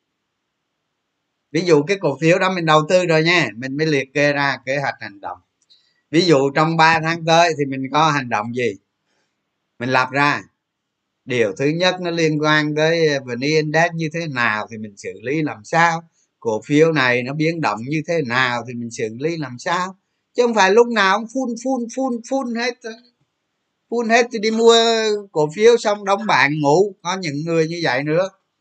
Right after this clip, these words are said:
đi làm việc khác. Thì các bạn muốn đạt hiệu quả cao hơn thì các bạn không cần phải nắm cổ phiếu đó nhiều, không cần phải nắm trăm phần trăm. Năm trăm phần trăm cũng được, dùng margin biểu diễn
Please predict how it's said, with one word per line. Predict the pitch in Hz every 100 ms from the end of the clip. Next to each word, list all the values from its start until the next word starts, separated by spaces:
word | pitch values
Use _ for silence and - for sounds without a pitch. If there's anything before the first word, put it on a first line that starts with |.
| _ _
đi | 156
làm | 156 151
việc | 147 151 156
khác. | 175 185 _ _ _ _ _ _
Thì | 143
các | 180
bạn | 185 135 147
muốn | 180 185
đạt | 151 143
hiệu | 151 120 120
quả | 107 110
cao | 156 156 156
hơn | 170 139 - _ _ _ _ _ -
thì | 139 139 127 117
các | 151
bạn | 156 113 117 117 _ _ _ _ -
không | 175 175
cần | 160 147 139
phải | 131
nắm | 127 139 170 156
cổ | 123
phiếu | 143 151
đó | 170 165 170 165
nhiều, | 151 143 95 _ _ _ _ -
không | 156 175
cần | 160 151
phải | 139
nắm | 147 180 165
trăm | 170 170
phần | 151 151
trăm. | 165 175 _ _ _ _ _ _ _ _ _ _ _ -
Năm | 151 220
trăm | 220 214
phần | 196 180
trăm | 196 202 180
cũng | 170 190
được, | 180 180 175
dùng | 165 165 175
margin | 185 180 196 175
biểu | 135
diễn | 147 135 147